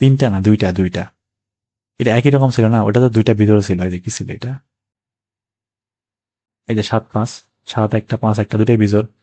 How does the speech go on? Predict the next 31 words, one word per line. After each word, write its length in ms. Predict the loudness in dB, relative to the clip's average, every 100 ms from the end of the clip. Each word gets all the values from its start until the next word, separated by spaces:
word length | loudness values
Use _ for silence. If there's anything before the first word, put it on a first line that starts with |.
| _ _ _ -4
আমি 100 | 0
ভুল 140 | 2 2
করে 120 | 2
লিখছি, 160 | 0 -2
এই 60 | 0
যে 40 |
এক 80 | -2
তিন 120 | 0 0
তো 80 | 2
লিখছি 220 | 0 0
একবার। 280 | -4 -2 -8 -8 _ _ _ _ _ _ _ _ _
তিনটা 200 | 0 0 0
কেস 180 | 0 0
না, 100 | 0
দুইটা 240 | 0 0 0
কেস, 140 | -2
তাহলে 140 | -2 0
এটাও 140 | 2 0
ঠিক 120 | -2
আছে 160 | -4 -6
আমার, 220 | -8 -10 -16 _ _ _ _ _ _ _ _ -6
এটাও 180 | -2 -2
ঠিক 140 | -2
আছে। 200 | -4 -6 -10 -14 _ _ _
তো 100 | -6
দেখো, 160 | -4 -4 -2
এটা 180 | 0 2 0
আর 80 | 0
এটা 140 | 0 2
কিন্তু 180 | 0 0 0
কমপ্লিমেন্ট, 520 | -2 0 0 0 -2